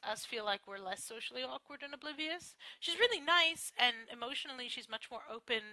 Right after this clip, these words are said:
than Lara Croft, but I just find her to be a bit more relatable in that, like, people flirt with her and she doesn't notice. And I even commented on it to another journal-, another gaming journalist, like, "Oh, did you notice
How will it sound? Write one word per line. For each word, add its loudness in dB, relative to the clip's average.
than -4
Lara -6
Croft, -2
but 8
I 8
just -2
find 6
her 2
to -10
be 0
a 0
bit -2
more -4
relatable 6
in -10
that, 0
like, -4
people -10
flirt -2
with -6
her 0
and -6
she -4
doesn't -8
notice. -2
And -2
I -2
even -2
commented 0
on -2
it -8
to -8
another 4
journal-, -6
another -6
gaming -8
journalist, -8
like, -8
"Oh, 2
did -4
you -2
notice 0